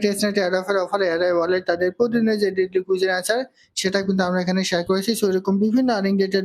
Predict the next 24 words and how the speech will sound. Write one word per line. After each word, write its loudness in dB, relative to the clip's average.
ভিডিও 2
পেতে 2
অবশ্যই 0
আমাদের 0
এই 0
গ্রুপে 0
সবাই 0
জয়েন 0
থাকবেন। -2
দেখেন 0
আপনারা -2
কিন্তু 0
সবাই 0
জানেন 0
যে 0
টাইম -2
ফ্রেমের 0
এই 0
মাইনিংটা 0
ষোলো 0
তারিখে 0
শেষ -4
হতে -2
যাচ্ছে। -6